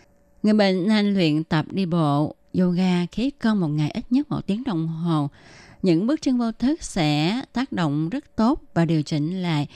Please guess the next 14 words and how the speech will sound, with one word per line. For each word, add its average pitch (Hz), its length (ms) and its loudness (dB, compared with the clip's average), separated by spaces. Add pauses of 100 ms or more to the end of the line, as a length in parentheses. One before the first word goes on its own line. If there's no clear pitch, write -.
(180)
hệ 156 300 2
thần 147 320 0
kinh 175 280 -2
thực 156 180 -4 (120)
vật. 151 200 0 (1120)
Nếu 247 100 6
mà 294 100 8
chúng 202 200 -2
ta 208 220 0
tập 175 160 -2
một 156 180 0
khoảng 160 300 0
thời 151 200 -2
gian 208 280 2